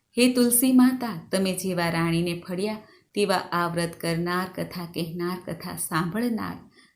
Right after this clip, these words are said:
સૌને ફળજો. બોલો ગાય તુલસી માતાની જય." તો મિત્રો, આપણે સાંભળી ગાય તુલસી વ્રત કથા. મને આશા છે કે આપને આ વીડિયો જરૂર પસંદ આવ્યો હશે.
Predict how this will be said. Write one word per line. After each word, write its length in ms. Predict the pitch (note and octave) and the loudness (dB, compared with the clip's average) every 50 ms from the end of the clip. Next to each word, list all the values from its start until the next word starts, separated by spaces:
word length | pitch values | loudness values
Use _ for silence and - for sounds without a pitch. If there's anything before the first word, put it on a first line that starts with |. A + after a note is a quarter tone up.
| _ - | _ -8
સૌને 520 | - - A#3 A3+ A3+ A3 G#3+ G#3 G#3 G3+ | -2 2 4 4 4 4 2 0 -2 -4
ફળજો. 480 | G3 - - F#3+ E3+ F3+ - - F3+ F3+ - - _ _ _ _ _ _ _ _ _ _ | -6 -8 -6 -6 -6 -6 -6 -8 -10 -12 -14 -16 _ _ _ _ _ _ _ _ _ _
બોલો 240 | - G3+ G3+ G3+ G3 | 4 4 6 6 4
ગાય 380 | G3 G3 F3 E3+ E3+ E3+ F3 F3 | 2 2 0 0 0 0 -2 -2
તુલસી 480 | E3+ F3+ E3 E3 E3 - - F3 E3+ | -2 -2 -2 0 0 0 0 0 0
માતાની 680 | E3+ D#3+ D3+ D#3 - E3 D#3+ D#3+ E3+ G#3 B3 B3+ B3+ B3+ | 0 0 0 -2 -2 -4 -2 -2 0 2 2 2 2 0
જય." 460 | - - F#3 - - - - - - _ _ _ _ _ - - - - - - - - - - - | -4 -6 -6 -6 -6 -6 -8 -12 -18 _ _ _ _ _ -4 -4 -4 -6 -10 -18 -20 -20 -10 -2 2
તો 60 | A3+ | 2
મિત્રો, 260 | A#3+ A#3+ A#3+ B3+ B3+ | 4 4 4 4 4
આપણે 320 | A#3 G#3 G3+ - G#3+ B3 C#4 | 4 4 4 4 4 4 4
સાંભળી 520 | C4+ - G#3 F3 E3 D#3+ - D#3 D3 - | 4 4 2 2 2 2 0 -4 -4 0
ગાય 260 | E3+ F3 F3+ F#3 F#3+ | 0 2 2 2 0
તુલસી 440 | F#3 - E3+ E3 D#3+ - - F3+ E3 | -2 -2 -2 0 0 0 0 0 -2
વ્રત 260 | D#3+ E3 E3 D#3+ E3 | 0 0 -2 -2 -2
કથા. 380 | - - E3+ E3+ - G3+ G3+ G3+ | -4 -6 -6 -6 -6 -8 -8 -6
મને 240 | G3 E3+ D#3+ D#3 D3+ | -4 -2 -2 0 0
આશા 380 | D3 D3 D#3+ D#3+ - G#3+ G#3+ G#3+ | 0 0 0 -2 -2 -2 -4 -4
છે 260 | - - - G#3 G#3 | -6 -6 -6 -6 -6
કે 120 | - - | -4 -4
આપને 240 | D3+ D3 - - D3+ | -4 -4 -4 -4 -4
આ 140 | D3 D3+ D3 | -4 -4 -4
વીડિયો 320 | D#3 D#3 D3+ F3+ G#3+ B3 | -4 -4 -2 -2 -2 -2
જરૂર 380 | A#3+ A#3+ G3 E3+ D3+ D3+ D3 D3+ | -4 -4 -4 -4 -2 -4 -4 -6
પસંદ 360 | - - - - D3 D3+ D3+ | -4 -4 -2 -2 0 0 0
આવ્યો 320 | C#3+ C#3+ D3 D#3+ D#3+ F3 | -2 -2 -2 -4 -4 -4
હશે. 540 | E3 E3 F3+ - - - - - - - - | -4 -6 -6 -6 -6 -6 -6 -8 -10 -12 -20